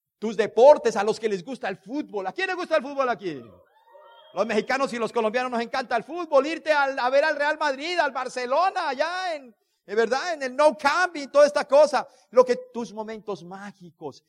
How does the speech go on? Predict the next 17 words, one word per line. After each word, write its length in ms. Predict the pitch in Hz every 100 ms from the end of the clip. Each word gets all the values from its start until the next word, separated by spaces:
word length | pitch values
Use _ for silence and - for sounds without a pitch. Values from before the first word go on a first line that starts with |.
| _ _
tomarte 420 | 226 254 262 262
las 220 | 240 -
fotos 340 | 247 269 247 202
mágicas. 560 | 220 262 262 226 240
Nosotros 240 | 226 240 254
estábamos 340 | - 247 240
aquí 400 | 226 254 277 262 _ -
en 180 | 240 269
Estambul, 880 | 247 - 247 240 208 311 349 330
en 120 | 285 269
la, 120 | 247 240
en 180 | 233 220
Turquía, 600 | 254 220 - 285 302 254
ahí 120 | 262
está 240 | 269 277
el 80 | 269
Bósforo. 800 | 208 277 320 - 240 233 202